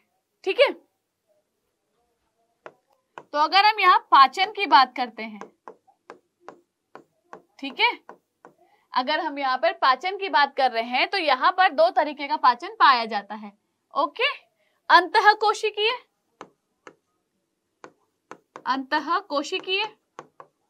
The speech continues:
ठीक है, और दूसरा क्या है,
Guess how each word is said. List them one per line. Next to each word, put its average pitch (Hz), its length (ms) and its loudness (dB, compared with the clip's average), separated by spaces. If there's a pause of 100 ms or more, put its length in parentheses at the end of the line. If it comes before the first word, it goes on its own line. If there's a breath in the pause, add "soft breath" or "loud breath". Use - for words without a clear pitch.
(2250)
ठीक 311 200 -8
है, 440 80 2 (760)
और 294 160 2
दूसरा 370 400 -2
क्या 403 200 2
है, 427 160 0